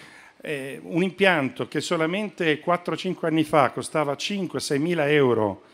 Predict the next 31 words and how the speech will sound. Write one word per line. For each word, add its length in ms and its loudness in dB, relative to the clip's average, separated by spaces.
a, 200 0
a 120 -8
kilowatt, 760 -2
quindi 320 -6
il 280 -8
classico 420 -4
impiantino, 440 -6
per 140 -6
dare 180 -2
un'idea 320 -2
di 80 -6
una 120 -4
famiglia, 520 -2
era 240 -2
sui 260 -8
venti, 520 -4
ventiduemila 760 -2
euro, 640 0
diciotto, 520 0
ventunomila 560 0
euro, 180 -4
ecco, 280 -12
esattamente. 720 -6
Ora 520 4
cinquemila, 640 0
seimila 440 2
euro 680 2
lo 100 2
si 120 -8
può 120 -6
fare. 320 -6